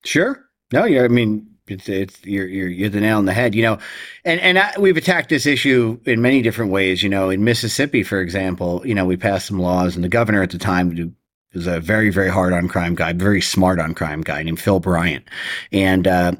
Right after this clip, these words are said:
I remember being sent to Mississippi to talk to him about these bills. And, uh, you know, I was like, you know, "How the hell are you gonna send me of all, this is like, it'd be like my cousin Vinny, you know what I mean? Sending me to, to Mississippi here." But, uh, the people of Mississippi were wonderful. The policymakers were wonderful.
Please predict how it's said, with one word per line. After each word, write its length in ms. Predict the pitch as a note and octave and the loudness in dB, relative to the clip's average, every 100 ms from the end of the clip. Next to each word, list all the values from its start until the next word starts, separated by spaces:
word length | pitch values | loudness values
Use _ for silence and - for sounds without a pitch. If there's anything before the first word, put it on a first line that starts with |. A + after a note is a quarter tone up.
| - | -2
I 40 | |
remember 320 | B2+ C3 A#2 A2 | 0 2 2 2
being 220 | A2 G#2+ | 0 0
sent 240 | - C#3 C#3 | 2 0 2
to 60 | |
Mississippi 640 | F#2 F2 F2+ - F2 F2 E2 | 0 0 -4 -4 -4 -4 -6
to 100 | E2 | -4
talk 280 | F#2 F2 | -2 -2
to 100 | - | -2
him 80 | F2+ | -2
about 200 | E2+ F2 | 0 -2
these 180 | F2 E2 | -2 -4
bills. 360 | - A2 G2 E2 | 2 2 2 0
And, 100 | D#2 | -4
uh, 80 | |
you 160 | D#2+ G2 | 0 2
know, 220 | E2 C#2 | 2 -2
I 480 | - - - _ _ | -10 -20 -20 _ _
was 100 | A2+ | 0
like, 200 | G2 E2+ | 0 0
you 60 | E2+ | -2
know, 220 | D2 C#2+ - _ _ _ _ | -4 -6 -14 _ _ _ _
"How 80 | B2 | -6
the 60 | |
hell 180 | G#2+ A2 | -2 2
are 40 | |
you 80 | A2+ | 2
gonna 120 | G#2 | 2
send 280 | G2 A2 F#2+ | 0 0 0
me 420 | G#2 B2 F#2+ F2+ - - _ | 2 2 2 -2 -8 -20 _
of 120 | F#2 | -2
all, 140 | A2+ A2 | 0 2
this 140 | B2+ | 2
is 60 | C3 | 2
like, 120 | A#2+ | 0
it'd 100 | A#2 | 0
be 80 | A#2+ | 0
like 140 | G#2+ | 0
my 200 | A2 A#2+ | -2 -2
cousin 380 | B2 A#2 G#2+ G#2 | 0 -2 0 -2
Vinny, 340 | A#2+ C#3+ E2 | -2 -2 -4
you 140 | D#2+ G2+ | -6 -2
know 80 | |
what 80 | G#2+ | 0
I 20 | |
mean? 120 | G#2+ G#2+ | 0 -2
Sending 240 | A2+ A2 | -2 -2
me 80 | G#2+ | -2
to, 200 | G#2+ - | -4 -4
to 120 | A#2+ | -2
Mississippi 640 | A2 G#2+ G2+ - G2 G2 | -2 -2 -6 -6 -6 -6
here." 200 | F#2 F2+ - - - | -6 -6 -8 -16 -4
But, 360 | C#3 B2 A2+ - _ _ | 2 2 2 -4 _ _
uh, 340 | A#2 G#2+ G#2 | 0 2 2
the 80 | G2+ | 0
people 220 | G2 A#2 | 0 0
of 60 | G#2+ | 2
Mississippi 440 | G#2+ - - A2 | 0 -2 -4 -2
were 160 | G2 F2+ | 0 -2
wonderful. 520 | E2+ G#2 A2+ G#2+ A#2+ | 0 2 2 0 0
The 40 | F#2+ | 0
policymakers 840 | - G#2 A2+ - G#2+ A2 A2 A2+ | 0 2 2 0 0 0 -2 -4
were 100 | G#2+ | -2
wonderful. 640 | A2 A2 A2+ A2 A#2+ B2 | 0 2 2 0 0 -2